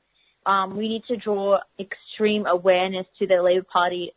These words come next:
being accountable for the genocide as well, as they were in power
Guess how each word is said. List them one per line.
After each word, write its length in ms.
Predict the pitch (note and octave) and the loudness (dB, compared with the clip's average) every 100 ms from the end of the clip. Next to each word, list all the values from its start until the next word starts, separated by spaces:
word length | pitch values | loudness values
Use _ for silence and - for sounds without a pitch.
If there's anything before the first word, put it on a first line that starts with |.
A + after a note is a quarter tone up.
| F#3 | -10
being 220 | G3 F#3+ F#3 | -8 -6 -8
accountable 840 | F#3+ - E3 F3+ - F#3 F3 F3 - | -10 -4 -2 -2 -6 -2 -2 -2 -2
for 120 | F3 | -2
the 60 | F3 | 0
genocide 460 | F3+ F3 - E3+ | -2 -2 -2 0
as 120 | E3+ E3+ | 0 0
well, 300 | F3 D#3+ D3+ F3+ | 2 2 2 -2
as 80 | F3+ - | -4 4
they 180 | G3 G#3 | 6 6
were 160 | A3 | 4
in 140 | G3+ G3 | 2 -6
power 460 | F3+ E3+ E3+ F3 | -2 0 0 -2